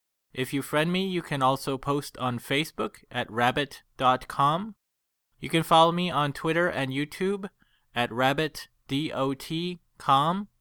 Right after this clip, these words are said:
It's rabbit dot com, but with not a period. When you type Rabbit's Ramblings, don't use the space,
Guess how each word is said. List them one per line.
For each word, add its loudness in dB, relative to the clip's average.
It's -10
rabbit -2
dot -2
com, 0
but -6
with -10
not -2
a -12
period. -4
When -2
you 2
type 0
Rabbit's 0
Ramblings, -4
don't 0
use -6
the -12
space, -4